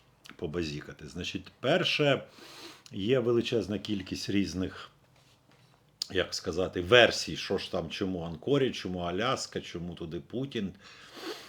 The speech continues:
І мені дуже сподобалася досить екзотична версія, яку я вчора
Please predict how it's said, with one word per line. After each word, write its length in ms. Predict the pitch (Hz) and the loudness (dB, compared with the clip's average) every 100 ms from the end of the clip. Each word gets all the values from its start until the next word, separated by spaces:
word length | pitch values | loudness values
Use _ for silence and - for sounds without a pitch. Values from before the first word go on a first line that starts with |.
| - - - | -18 -18 -8
І 260 | 117 101 98 | 0 2 2
мені 200 | 98 110 | 2 0
дуже 200 | 107 98 | 0 -2
сподобалася 600 | - 104 101 104 92 98 | 2 4 6 6 4 2
досить 360 | 92 92 95 101 | 0 -2 -2 -6
екзотична 760 | 90 107 107 110 101 - 87 | 2 2 4 2 2 -2 -2
версія, 600 | 82 127 160 - 151 123 | 2 4 4 2 2 4
яку 340 | 107 87 - 90 | 4 0 -2 -2
я 140 | 85 | -2
вчора 560 | - - 85 78 73 | -6 -4 -2 -2 -6